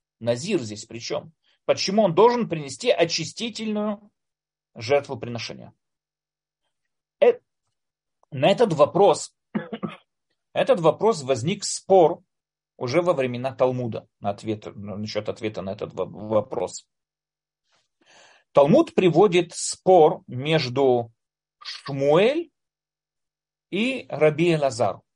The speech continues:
два мудреца, Шмуэль и Раби Элазар. Шмуэль был мудрец такой, это первое поколение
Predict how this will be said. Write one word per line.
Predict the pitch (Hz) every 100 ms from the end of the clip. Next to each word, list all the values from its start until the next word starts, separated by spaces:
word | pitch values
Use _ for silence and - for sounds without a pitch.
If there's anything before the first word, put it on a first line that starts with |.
| _ _ _
два | 113 120
мудреца, | 127 117 110 107 78 -
Шмуэль | - 117 185 339 339 _ _ _
и | 123
Раби | 123 123 151
Элазар. | 131 120 107 - 113 _ _ _ _ _ _ _ _ _ _ _ _ _ _ _ -
Шмуэль | - - 156 262 190 147 175 - _
был | - 120 123 117 113 _ _ _
мудрец | - 113 113 160 165
такой, | 185 127
это | -
первое | 107 175 185 139 123
поколение | 120 113 117 139 185 160 147